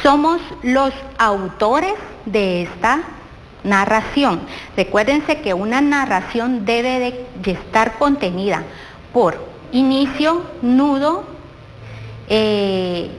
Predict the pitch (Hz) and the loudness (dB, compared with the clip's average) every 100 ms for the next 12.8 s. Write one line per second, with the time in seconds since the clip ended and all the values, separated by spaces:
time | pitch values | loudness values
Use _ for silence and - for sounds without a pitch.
0 | - - - 240 233 233 262 254 277 247 | -16 -10 -2 0 2 2 2 2 4 2
1 | - - - - - - - - - - | 0 -10 -16 -18 -18 -18 -18 -18 -18 -6
2 | 202 - 226 269 294 302 277 240 233 240 | -6 2 4 4 2 0 0 0 0 -2
3 | 254 294 - - 262 294 285 226 214 247 | -2 -4 -4 0 2 2 2 2 0 0
4 | 247 240 208 214 - 190 - - 190 185 | -2 -4 -2 -2 -4 -8 -4 -2 0 -2
5 | - 220 165 - - - - - - 285 | -2 0 0 -4 -12 -14 -14 -14 0 4
6 | 285 277 277 294 285 285 - - 269 269 | 4 4 2 2 0 -2 -10 0 2 2
7 | 269 277 - 302 381 427 - - - - | 0 -2 0 0 0 -4 -14 -18 -16 0
8 | 208 233 226 190 190 196 220 247 262 254 | 4 4 2 -4 -2 -2 0 2 0 -2
9 | - 220 247 269 302 302 - - - - | -4 0 0 2 0 -2 -14 -16 -16 0
10 | 285 285 277 254 247 330 466 - - - | 2 4 2 2 4 4 2 -4 -16 -18
11 | - 214 285 339 370 320 277 330 339 - | -14 0 4 4 2 2 0 0 -6 -14
12 | - 247 254 254 330 339 339 339 | -6 -2 -2 0 2 2 2 0